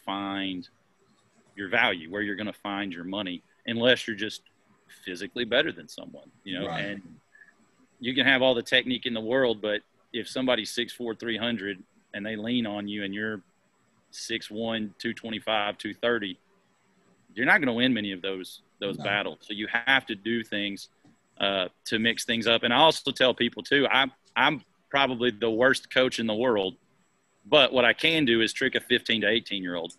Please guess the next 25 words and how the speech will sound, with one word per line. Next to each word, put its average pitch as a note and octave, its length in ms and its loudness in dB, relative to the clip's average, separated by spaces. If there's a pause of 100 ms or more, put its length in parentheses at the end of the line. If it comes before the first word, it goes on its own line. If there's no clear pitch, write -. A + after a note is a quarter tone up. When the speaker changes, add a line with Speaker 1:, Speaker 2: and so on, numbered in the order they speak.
Speaker 1:
I, A#2+ 140 4 (440)
Speaker 2:
Mm-hmm. A2 100 -4
Speaker 1:
I B2+ 220 6
know C#3+ 400 8
that A#2+ 180 4
coaches C3 460 2
know A#2 220 4
what A#2 180 2
they're G#2+ 140 2
seeing A#2 340 0
on F#2+ 140 -6
tape. G#2 360 4 (220)
I - 20 -2
mean, G2+ 300 -4 (180)
there, A2 280 0 (160)
there's A2 180 -4
wonderful A2+ 580 -2
coaches A2+ 400 -2
everywhere. A#2 460 0 (960)
But A2+ 120 2
is A2+ 160 2
that A#2 180 2
fifteen B2+ 320 2
to A2 80 4
eighteen-year-old, G2+ 680 0